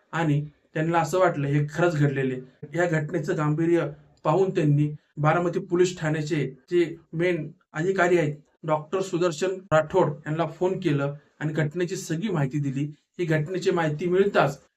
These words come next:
ती, त्यांनी पोलीस यंत्रणा हलवली आणि ते कुठं घडलंय, नेमकं कोण मुलगी, ते काढून काढलं. पोलीस त्या मुलीकडे गेले,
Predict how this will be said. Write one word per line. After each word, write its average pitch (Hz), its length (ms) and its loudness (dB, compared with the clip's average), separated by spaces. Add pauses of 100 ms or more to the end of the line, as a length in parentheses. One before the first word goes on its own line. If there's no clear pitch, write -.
(180)
ती, 165 200 -6
त्यांनी 160 380 4 (220)
पोलीस 180 260 0
यंत्रणा 143 520 2 (340)
हलवली 151 380 4 (340)
आणि 151 220 0
ते 180 40 2
कुठं 190 360 2
घडलंय, 151 340 4
नेमकं 156 280 0
कोण 214 280 -2
मुलगी, 160 720 -2 (140)
ते 151 160 -6
काढून 175 380 0
काढलं. 143 420 -2 (300)
पोलीस 180 300 2
त्या 151 480 -6
मुलीकडे 185 460 2
गेले, 135 320 -2